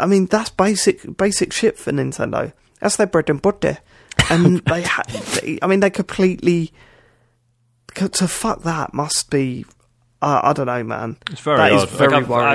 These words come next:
Speaker 2: I've,
Speaker 1: for me.
Speaker 2: I've heard of people um, like, Andy was saying to me, like, they had some games going in, in the bar, and that was great.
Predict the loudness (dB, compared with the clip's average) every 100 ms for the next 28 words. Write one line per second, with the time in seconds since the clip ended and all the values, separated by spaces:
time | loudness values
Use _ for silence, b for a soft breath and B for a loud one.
0 | -2 0 -2 2 2 2 0 0 0 2
1 | 0 0 -6 -20 _ _ _ _ -6 -2
2 | 0 0 0 -2 -2 -2 0 2 2 0
3 | 0 0 0 -2 0 0 -2 -2 -2 -2
4 | -2 -2 -6 -8 -6 -6 -4 -4 -4 -6
5 | -6 -4 -4 -6 -6 -8 -8 -2 2 2
6 | 2 -2 -8 -10 -6 0 0